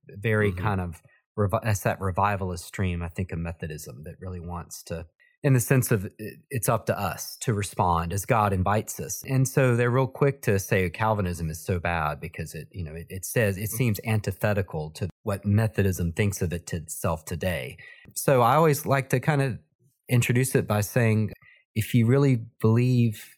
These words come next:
Speaker 1: in salvation by faith alone, if you are against works righteousness, then Calvinism is the logical result of those premises.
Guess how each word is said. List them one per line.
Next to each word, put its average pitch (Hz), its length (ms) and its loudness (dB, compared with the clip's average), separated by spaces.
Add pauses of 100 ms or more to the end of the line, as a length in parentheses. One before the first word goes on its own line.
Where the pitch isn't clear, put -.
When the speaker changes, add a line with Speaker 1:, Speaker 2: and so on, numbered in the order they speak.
(140)
Speaker 1:
in 110 420 4
salvation 107 540 2
by 92 120 4
faith 95 300 0
alone, 90 500 -2 (100)
if 98 200 -2
you 101 160 4
are 92 80 -2
against 98 440 0
works 95 340 -2
righteousness, - 720 -2 (400)
then 117 160 4
Calvinism 101 840 2
is 98 360 -2
the 98 100 2
logical 92 760 0
result 92 720 -4
of 117 120 2
those 95 200 2
premises. - 680 -2